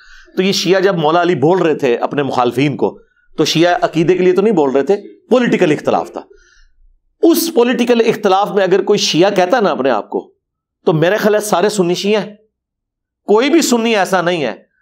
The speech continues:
जो मौला अली अलैहिस्सलाम को हक पे ना मानता हो। ज्यादा से ज्यादा यह है कि मेजॉरिटी ये कहती है कि इज्तिहादी खता थी मुखालफीन की,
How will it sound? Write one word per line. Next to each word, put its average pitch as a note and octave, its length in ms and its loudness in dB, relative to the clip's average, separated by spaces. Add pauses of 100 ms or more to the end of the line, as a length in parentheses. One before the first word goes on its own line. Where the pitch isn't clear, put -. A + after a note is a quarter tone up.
(180)
जो E3+ 160 2
मौला F3 260 2
अली F#3+ 140 0
अलैहिस्सलाम F3 420 0
को F3 100 0
हक C#3 240 0
पे E3 80 0
ना D#3+ 100 0
मानता C3+ 320 -2
हो। C#3+ 260 -6 (380)
ज्यादा G#3+ 400 2
से A#3 120 -2
ज्यादा G#3+ 240 2
यह G3+ 180 2
है G3+ 80 -2
कि G3+ 420 -4 (680)
मेजॉरिटी G#3 500 2
ये A3 140 0
कहती G3+ 320 0
है F#3 60 2
कि F3+ 100 0
इज्तिहादी D3 760 0
खता F#3+ 300 0
थी - 540 -4
मुखालफीन E3+ 520 0
की, F3 360 -6